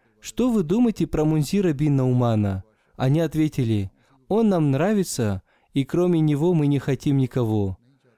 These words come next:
Затем Хасров позвал к себе Мунзира бин Наумана, который в то время был еще совсем юным. Хасров одарил его подарками и водрузил на его голову корону.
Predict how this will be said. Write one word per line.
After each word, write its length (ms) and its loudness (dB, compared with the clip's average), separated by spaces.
Затем 380 -2
Хасров 420 -4
позвал 380 -2
к 60 -14
себе 240 -2
Мунзира 420 0
бин 220 0
Наумана, 500 0
который 400 -4
в 60 -14
то 100 -4
время 320 0
был 160 0
еще 260 -2
совсем 400 -2
юным. 540 0
Хасров 440 -2
одарил 400 0
его 300 0
подарками 680 -2
и 220 -2
водрузил 520 0
на 80 2
его 240 0
голову 400 0
корону. 640 0